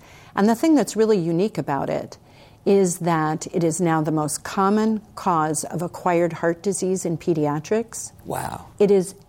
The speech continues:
Speaker 1: absolutely treatable. There is no diagnostic test.
Speaker 2: See, and that's the part that is so strange about all this. First, we have to say, okay, what would make a parent ever think,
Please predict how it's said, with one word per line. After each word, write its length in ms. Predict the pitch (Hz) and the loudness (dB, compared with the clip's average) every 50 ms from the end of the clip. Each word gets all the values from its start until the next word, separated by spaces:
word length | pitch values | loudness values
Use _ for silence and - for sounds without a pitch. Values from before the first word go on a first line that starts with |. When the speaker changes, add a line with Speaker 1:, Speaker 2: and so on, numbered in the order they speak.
| - - _ - | -20 -20 _ -4
Speaker 1:
absolutely 800 | - 180 185 185 190 - - - 220 202 220 226 - - 240 233 | 0 0 0 -2 -4 -8 -2 0 0 2 2 0 0 -2 -4 -4
treatable. 680 | 226 - - - 220 196 180 151 170 156 156 160 165 - - - _ - _ - - - - - - - - - - - - - | -4 -6 -4 -4 -2 -2 -4 -4 -4 -6 -6 -8 -12 -16 -20 -20 _ -20 _ -20 -20 -20 -20 -20 -20 -20 -20 -20 -20 -16 -6 0
There 160 | 196 190 175 | 2 4 4
is 200 | 170 170 165 - | 4 2 2 0
no 240 | 170 170 170 170 160 | 2 2 4 2 2
diagnostic 760 | 156 175 147 147 147 160 160 156 - - - - 120 - - - | 2 2 0 0 -2 -4 -6 -8 -8 -10 -10 -10 -10 -12 -12 -14
test. 540 | - - - - - - - - - - - - - - | -16 -14 -14 -16 -16 -14 -14 -14 -16 -18 -20 -20 -20 -12
Speaker 2:
See, 240 | - - - - 139 | -2 0 2 2 2
and 160 | - 120 123 | 2 2 2
that's 260 | 127 127 139 147 - - | 4 2 2 2 0 0
the 120 | - 123 | -2 -2
part 280 | - - 139 123 120 - | 0 0 0 0 2 2
that 220 | 117 110 104 - | 2 2 2 0
is 200 | 117 101 - - _ - - - - | -4 -6 -6 -12 _ -16 -16 -16 -8
so 200 | - - - 120 | -6 -2 0 0
strange 360 | 107 - - 123 107 104 98 | 0 0 -2 0 -2 0 -2
about 220 | 87 78 90 92 87 | -4 -4 -4 -2 0
all 120 | 80 87 | -2 -2
this. 300 | 92 87 82 82 - - - - - - - - - - _ | -2 -4 -6 -6 -6 -8 -8 -14 -20 -20 -20 -20 -20 -20 _
First, 560 | - - - - - - 185 202 220 208 - - | -8 -4 -4 0 2 4 4 4 4 2 2 0
we 80 | 135 | 2
have 160 | 127 117 - | 2 2 0
to 100 | - 123 | -2 -2
say, 500 | 113 - - 120 107 101 101 101 104 104 - | 0 0 2 0 0 0 -2 -2 -2 -2 0
okay, 420 | - 131 135 - 139 120 95 98 95 - _ _ _ _ _ _ _ | 0 -2 0 0 0 0 0 0 -2 -6 _ _ _ _ _ _ _
what 320 | 131 131 151 190 226 254 | -2 2 2 2 2 2
would 240 | 233 220 214 220 - | 0 -2 -2 -2 -2
make 260 | 147 156 165 196 - | 2 2 2 4 2
a 60 | 170 | 0
parent 500 | - - - - 156 190 190 180 151 - - | -4 -4 -12 -6 -4 -2 0 0 -2 -4 -4
ever 200 | 139 131 143 131 | -4 -2 -2 -4
think, 400 | - - - 139 131 - - | -4 -2 -2 -2 -2 -4 -6